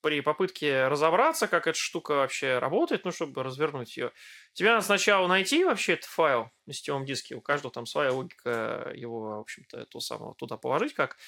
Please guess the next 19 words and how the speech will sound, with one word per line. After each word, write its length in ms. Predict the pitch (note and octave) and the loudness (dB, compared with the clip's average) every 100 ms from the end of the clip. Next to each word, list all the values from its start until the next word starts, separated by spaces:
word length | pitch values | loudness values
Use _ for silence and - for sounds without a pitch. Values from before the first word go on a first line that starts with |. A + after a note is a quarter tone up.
| - - - - | -18 -18 -18 0
Во-вторых, 540 | F3 G#3 A3 A3 D4 - | 2 4 6 6 4 2
тебе 140 | A3 | 4
надо 180 | A3 G#3 | 4 2
продраться 540 | G3+ G3+ G#3+ A#3+ - F3+ | 4 4 6 4 2 0
через, 580 | F3+ E3+ D#3+ - - E3 | 2 2 2 0 -2 2
э, 680 | D#3 D3 C#3 C3+ C3+ B2 A#2+ | 4 4 4 4 2 0 -4
так, 140 | - | -2
тридцать 340 | F#3+ G#3 D#3+ | 0 0 -2
страниц, 680 | - D#3+ F3+ F#3+ D3 - - | -2 2 2 2 -2 -4 -6
э, 340 | C3+ B2+ B2 B2 | -4 -2 -2 0
воды, 500 | C#3+ E3+ C4+ F4+ E4+ - | 2 4 4 2 -2 -6
ну, 380 | G#3+ G3 C#3 - | -2 -2 -2 -6
в 40 | |
смысле, 300 | - D3+ - | -6 -6 -6
там, 140 | B2 A#2+ | -10 0
шаблонных 540 | F3 F#3 G3 D3+ C#3+ | 2 4 2 0 0
фраз, 500 | G#3+ A#3+ E4 - - - - | 2 2 2 -2 -8 -16 -16
каких-то 320 | - D3+ - | -12 -10 -8
там 600 | - C3 B2 A2+ A2 - | -4 -2 -4 -8 -16 -20